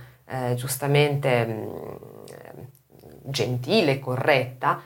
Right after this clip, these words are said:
non viene accettata, viene presa come un insulto, viene presa come qualche cosa che va, eh, a sfidare la nostra preparazione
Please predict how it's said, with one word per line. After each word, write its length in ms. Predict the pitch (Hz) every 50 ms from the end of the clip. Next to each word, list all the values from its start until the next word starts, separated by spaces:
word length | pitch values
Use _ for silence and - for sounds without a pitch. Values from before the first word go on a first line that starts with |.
| - - _ _
non 200 | 208 262 277 254
viene 180 | - 202 190
accettata, 500 | 190 - - 185 175 - - 131 127 135
viene 220 | 135 147 165 175 185
presa 320 | 180 202 214 185 185 170
come 160 | - 156 156
un 80 | 151 151
insulto, 500 | 147 151 143 - - 131 123 123 120 127
viene 180 | 127 135 147 147
presa 240 | 160 170 160 151
come 200 | 143 143 139 139
qualche 320 | 139 147 147 147 165 185 185
cosa 360 | - 139 135 147 143 151 143
che 120 | 143 143
va, 280 | 135 156 156 151 143 147
eh, 380 | - - _ _ _ _ - -
a 680 | 135 131 127 127 123 123 123 123 120 117 110 - - 135
sfidare 960 | 139 - - - - 185 180 - 151 147 151 156 165 170 170 170 165 - - -
la 280 | 131 139 135 135 131
nostra 420 | 139 151 175 170 - - - 143 139
preparazione 1000 | 139 139 139 139 139 143 147 143 - - - 160 160 175 180 180 170 143 143 -